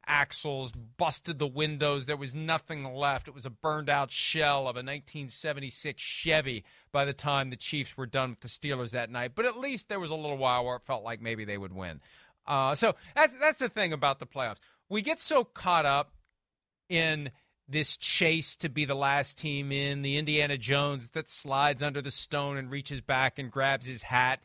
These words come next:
and just gets in. More often than not,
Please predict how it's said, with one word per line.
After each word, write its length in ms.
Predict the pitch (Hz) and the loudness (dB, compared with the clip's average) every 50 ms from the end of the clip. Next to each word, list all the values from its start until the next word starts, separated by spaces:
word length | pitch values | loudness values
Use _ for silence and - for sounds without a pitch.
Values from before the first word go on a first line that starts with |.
| _ - - _ | _ -20 -14 _
and 160 | - 147 139 123 | -4 -2 -2 0
just 400 | 113 113 156 165 147 - - - | 2 4 6 4 4 4 0 0
gets 300 | 156 147 135 - - 147 | 0 0 0 0 0 2
in. 340 | 139 139 139 135 135 127 - _ _ _ _ _ - | 4 4 4 2 2 -2 -6 _ _ _ _ _ 0
More 240 | 190 262 302 294 277 | 6 8 10 10 10
often 380 | 240 240 226 165 202 202 180 | 10 8 8 6 4 0 0
than 160 | 165 160 156 | 0 0 4
not, 380 | 147 147 147 143 143 143 143 | 6 8 8 8 8 6 6